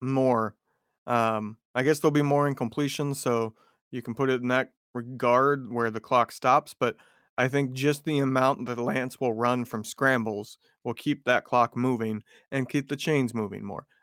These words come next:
I think that they're gonna have, there's going to be drives that w-, as forty-niner fans, we're all too familiar with from Russell Wilson, where, "We got him to third y-, down again.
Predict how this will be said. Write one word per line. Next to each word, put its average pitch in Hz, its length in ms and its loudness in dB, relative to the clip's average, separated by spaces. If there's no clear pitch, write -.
I 123 140 2
think 131 240 0
that 127 160 0
they're 131 160 2
gonna 135 220 2
have, 127 280 2
there's 139 260 0
going 160 380 6
to 156 80 2
be 147 260 4
drives 123 880 2
that 123 80 -2
w-, 123 200 -4
as 131 160 2
forty-niner 135 540 4
fans, 120 220 0
we're 131 180 0
all 123 160 6
too 127 200 -2
familiar 131 420 4
with 110 200 -2
from 117 180 -4
Russell 117 240 -2
Wilson, 120 380 -2
where, 107 200 -4
"We 147 80 4
got 190 160 6
him 196 80 4
to 180 80 6
third 190 320 6
y-, 185 80 0
down 175 320 2
again. 120 340 -4